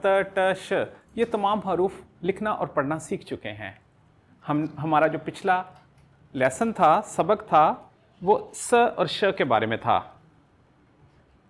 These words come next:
स, श, हमने इसको लिखना सीखा है और मैं, मुझे यकीन है कि आप लोगों ने घर में इसको अच्छे तरीके से लिखना और पढ़ना सीख लिया होगा और दोबारा से इसकी दोहराई भी कर ली होगी।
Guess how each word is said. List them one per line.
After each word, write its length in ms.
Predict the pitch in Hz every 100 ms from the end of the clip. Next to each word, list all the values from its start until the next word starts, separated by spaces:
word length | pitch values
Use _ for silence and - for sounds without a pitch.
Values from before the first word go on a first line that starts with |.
| _ -
स, 440 | - 214 196 269 - _ _ _ _ _ _ _ _ - - _ _ -
श, 340 | - 233 123 - - _ _ _ -
हमने 240 | 220 247
इसको 280 | - - 269
लिखना 320 | 214 - 240 214
सीखा 340 | 135 - 120
है 200 | 107 98 - _ _ _ _ -
और 320 | 226 - - - - 170
मैं, 140 | 165 190
मुझे 160 | 165 160
यकीन 400 | 151 202 220 220
है 200 | 208 220 - - -
कि 60 |
आप 280 | - 143 -
लोगों 200 | 170 175
ने 180 | 180 180 180 - 135
घर 200 | 147 196
में 180 | 202
इसको 260 | - 139 -
अच्छे 280 | 170 - 196
तरीके 320 | 170 139 160
से 240 | - 180 190 - _ 151
लिखना 320 | - 196 185
और 80 | 160
पढ़ना 360 | 147 139 151 170 - - _ _ _ _ _ _ _ _ -
सीख 300 | - 151 127
लिया 200 | 123 127
होगा 340 | 139 131 151
और 220 | 180 - 143
दोबारा 320 | 143 139 143
से 140 | 170
इसकी 200 | - 175
दोहराई 360 | 139 123 117 117
भी 100 | 117
कर 160 | 110
ली 120 | 107 104
होगी। 320 | 107 95